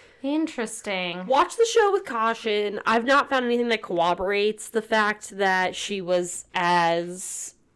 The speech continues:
Speaker 2: mentally unwell as they're portraying her in the show.
Speaker 1: Well, unfortunately, right, like, they gotta take something that, w-, I mean, it was tragic and devastating, and they have to put a spin on it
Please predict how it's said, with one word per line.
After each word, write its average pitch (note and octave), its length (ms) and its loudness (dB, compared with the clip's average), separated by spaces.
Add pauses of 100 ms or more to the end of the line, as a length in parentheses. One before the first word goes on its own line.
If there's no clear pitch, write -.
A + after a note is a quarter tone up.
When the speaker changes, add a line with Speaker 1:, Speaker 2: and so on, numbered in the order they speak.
(140)
Speaker 2:
mentally G#3 600 2
unwell E3+ 460 2
as F#3 120 -2
they're E3 140 -2
portraying D#3+ 580 -6
her G3 160 -6
in F#3+ 120 -4
the F#3+ 60 -4
show. E3+ 440 -4
Speaker 1:
Well, C#4 160 8
unfortunately, C4+ 760 2
right, G#3+ 280 2
like, G#3 160 -4
they G#3 80 -2
gotta G#3+ 220 0
take A#3 240 0
something G#3+ 460 -2
that, F#3+ 240 4
w-, F3+ 200 -10
I G#3 80 2
mean, G3+ 160 0
it F#3+ 40 -2
was F#3 140 -2
tragic A3 600 2
and F#3+ 160 -4
devastating, F#3 600 -2
and G#3 160 -4
they F#3+ 100 -4
have G3+ 220 -4
to G#3 80 -4
put G3+ 200 -2
a F3+ 100 0
spin A3+ 480 0
on F#3+ 180 0
it F#3 180 -2